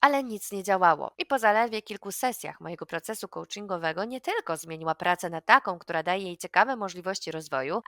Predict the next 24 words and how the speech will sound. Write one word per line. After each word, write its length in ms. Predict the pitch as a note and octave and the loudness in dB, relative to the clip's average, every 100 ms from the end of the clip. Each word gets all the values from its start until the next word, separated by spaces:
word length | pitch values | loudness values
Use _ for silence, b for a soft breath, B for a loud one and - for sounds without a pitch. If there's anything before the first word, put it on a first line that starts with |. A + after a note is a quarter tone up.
| A#4+ | 2
ale 100 | G#3+ | 2
również 320 | A3+ B3+ G#3+ | 0 -2 -6
spełniła 400 | - E3+ F#3 A3+ | -4 -4 0 -2
swoje 260 | - D#3 D#3 | -2 -8 0
małe 320 | E3+ A3+ F#3 | 4 4 2
marzenie 520 | D3 D3 E3+ B3 F#3+ | -2 -2 0 0 -2
i 40 | D#3 | -6
wydała 260 | D#3+ D#3+ | -2 -2
książeczkę 640 | D#3+ - C#3+ D3 D#3+ - D3 | -2 -8 -10 -10 -10 -10 -10
dla 140 | C3 | -10
dzieci 320 | - D3 - C3+ | -14 -14 -12 -10
z 60 | |
autyzmem. 520 | D3 D#3 D#3 D3 C#3 - | -10 -8 -8 -8 -10 2
Teraz 380 | D4 C#4+ B3+ - | 6 6 4 0
zarabia 320 | D#3+ D3+ D3 | -2 -2 -8
znacznie 420 | - D3 - D3 | -12 -12 -12 -14
więcej 480 | D3 F#3 B3 A3 G3 | -6 -4 -2 -4 -6
niż 160 | F3+ - | -8 -8
wcześniej, 500 | - D3+ - E3 E3 | -6 -6 -6 -6 2
mając 340 | D4 D4 B3+ | 2 2 -2
jednocześnie 600 | G#3+ F3+ E3 F3+ - F3+ | -6 -4 -6 -6 -8 -8
większe 380 | D#3+ F3 A#3+ G3+ | -6 -6 -4 -6
możliwości 720 | F3 D#3 C#3 B2+ C3+ - C#3 - | -6 -10 -12 -12 -10 -8 -10 -6
rozwoju. 540 | D#3 D#3+ D3+ D3 C3 | -2 -2 0 0 2